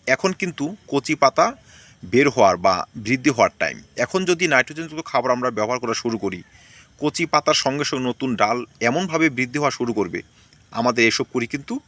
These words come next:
ঝরে যাবে। বহু প্রতীক্ষার পর যখন গাছে ফুল চলে আসে, আমরা কিন্তু বেশি বেশি জল ব্যবহার করা শুরু করি। অনেক সময় কিন্তু এটি ভুলবশত হয়ে যায়। এখন যদি অধিক পরিমাণে জল আমরা গাছের গোড়ায় দিয়ে দিই,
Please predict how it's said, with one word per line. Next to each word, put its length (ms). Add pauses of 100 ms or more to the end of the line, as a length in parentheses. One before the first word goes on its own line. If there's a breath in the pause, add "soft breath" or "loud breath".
(240)
ঝরে 280
যাবে। 220 (1000 soft breath)
বহু 420
প্রতীক্ষার 580
পর 200 (300)
যখন 260
গাছে 300
ফুল 260
চলে 240
আসে, 220 (140)
আমরা 260
কিন্তু 340 (680 loud breath)
বেশি 320
বেশি 200
জল 240
ব্যবহার 260
করা 220
শুরু 260
করি। 200 (540)
অনেক 200
সময় 260
কিন্তু 180
এটি 240
ভুলবশত 540
হয়ে 280
যায়। 120 (680 loud breath)
এখন 320
যদি 320
অধিক 320
পরিমাণে 320
জল 240
আমরা 300
গাছের 300
গোড়ায় 300
দিয়ে 160
দিই, 240